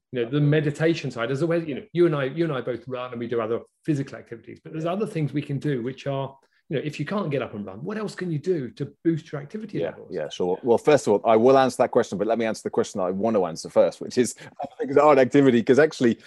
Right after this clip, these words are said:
Speaker 2: w-, when people say, "What's the best form of exercise?" which is a, a question I've often got over the last twenty years,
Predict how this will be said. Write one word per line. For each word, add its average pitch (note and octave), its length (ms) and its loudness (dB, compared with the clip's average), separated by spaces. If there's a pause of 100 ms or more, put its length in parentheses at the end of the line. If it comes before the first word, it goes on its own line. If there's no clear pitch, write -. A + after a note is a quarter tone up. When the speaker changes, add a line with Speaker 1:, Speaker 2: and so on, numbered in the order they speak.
(180)
Speaker 2:
w-, C#3 180 6
when C#3 160 8
people D3+ 260 4
say, B2 440 4 (300)
"What's B2+ 340 4
the C3 80 2
best B2 280 4
form B2+ 140 4
of G#2 140 4
exercise?" F2+ 500 -2
which G2+ 160 -4
is G#2 100 0
a, A2+ 120 4 (100)
a G2+ 60 -2
question B2 320 -4
I've F#2+ 280 -4
often G#2 380 -2
got F#2+ 260 0
over F2 140 -6
the F2+ 60 -4
last F2 320 -6
twenty F2 240 -8
years, F2+ 420 -2